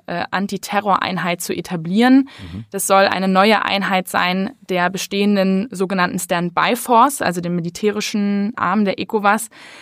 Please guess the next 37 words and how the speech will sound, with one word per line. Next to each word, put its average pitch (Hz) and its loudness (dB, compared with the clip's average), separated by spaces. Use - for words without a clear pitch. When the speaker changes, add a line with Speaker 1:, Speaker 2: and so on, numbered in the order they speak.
Speaker 1:
Das 202 0
ist 208 -4
aber 190 0
extrem - 2
in 220 0
den 196 0
Kinderschuhen. 202 2
Dafür 185 0
braucht 170 0
es - -6
eigentlich 180 -2
sehr 185 0
viel, 180 0
also 170 -6
politische 214 -2
und 185 -2
auch 165 -4
militärische 185 -4
Mittel. 226 4
Und 202 2
da 190 4
ist 185 -2
jetzt 196 0
eben 202 2
die 190 -2
große 190 0
Frage, 208 2
ob - -8
wir 185 -4
das 180 0
tatsächlich 175 -6
in - -6
der 170 -4
Praxis - -8
sehen 165 -2
werden. - -8
Speaker 2:
Mhm. 101 -8